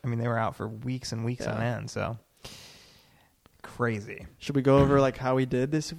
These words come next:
Speaker 2: uh, this week?
Speaker 1: Yeah,
Speaker 2: Like,
Speaker 1: so
Speaker 2: what's the
Speaker 1: as
Speaker 2: total?
Speaker 1: you guys will know, as our fans will know, um, we go, we pick games each week, and, you know, we're doing a running list for the entire season.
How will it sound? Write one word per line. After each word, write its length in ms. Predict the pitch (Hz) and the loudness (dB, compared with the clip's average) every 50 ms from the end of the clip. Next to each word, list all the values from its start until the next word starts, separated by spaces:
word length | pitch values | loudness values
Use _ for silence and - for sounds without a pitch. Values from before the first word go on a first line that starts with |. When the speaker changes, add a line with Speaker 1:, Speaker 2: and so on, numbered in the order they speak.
| - - | -12 -10
Speaker 2:
uh, 60 | 156 156 | -8 -6
this 220 | 147 151 151 147 175 | -2 -2 -2 0 0
week? 200 | 175 175 180 180 | 0 0 0 0
Speaker 1:
Yeah, 260 | 196 254 277 277 196 | 0 0 2 4 4
Speaker 2:
Like, 80 | 127 98 | 4 2
Speaker 1:
so 240 | - - - 190 190 | 0 -2 0 2 4
Speaker 2:
what's 180 | 151 170 165 | 4 4 4
the 120 | - 147 - | 4 4 4
Speaker 1:
as 60 | 113 | 6
Speaker 2:
total? 260 | - 151 147 151 160 170 | 6 8 8 10 10 10
Speaker 1:
you 40 | 175 | 8
guys 120 | 170 190 | 6 2
will 120 | 202 208 190 | 0 -2 -2
know, 400 | 165 160 160 156 165 175 185 180 | 0 0 2 2 2 2 0 0
as 180 | 165 147 143 165 | -2 -2 -2 -2
our 100 | 170 151 | -4 -4
fans 380 | - - 156 156 160 165 156 | -4 -6 -6 -4 -4 -4 -4
will 140 | 151 160 151 | -4 -4 -2
know, 440 | 143 135 131 135 135 139 151 165 156 - - - - - - - | -2 -2 0 0 0 0 0 -2 -4 -8 -14 -20 -20 -20 -10 -4
um, 340 | - 127 127 120 120 117 117 | -2 0 0 0 0 -2 -2
we 160 | 123 139 143 | -2 -2 -2
go, 340 | 135 135 135 131 127 127 107 | 0 2 2 4 4 4 2
we 160 | 85 123 127 | 0 -2 -4
pick 280 | 127 - 143 131 123 - | -2 -2 -2 -4 -4 -4
games 400 | - 123 113 110 113 113 113 - | -6 -6 -4 -4 -4 -6 -8 -8
each 300 | - 110 113 - - - | -8 -8 -8 -10 -10 -10
week, 400 | - 110 110 117 135 135 - - | -8 -6 -6 -6 -6 -8 -10 -12
and, 600 | - 104 107 107 104 101 92 95 95 95 98 120 - - - | -10 -8 -6 -4 -4 -4 -4 -4 -6 -8 -10 -12 -14 -16 -14
you 120 | - 113 101 | -12 -10 -10
know, 360 | 98 98 104 120 156 175 156 147 | -8 -6 -4 -4 -2 -4 -4 -6
we're 180 | - - 113 113 | -6 -6 -6 -4
doing 180 | 104 107 104 101 | -4 -4 -6 -6
a 80 | 104 | -6
running 340 | 107 110 107 107 110 110 110 | -6 -6 -6 -6 -6 -8 -8
list 220 | 107 101 110 117 - | -8 -8 -8 -10 -12
for 80 | - - | -12 -12
the 80 | 95 95 | -10 -10
entire 320 | 104 - - 104 104 110 | -8 -4 -4 -2 -2 -2
season. 560 | - - - 101 104 104 135 147 165 190 196 | -4 -6 -6 -6 -4 -2 0 2 2 2 0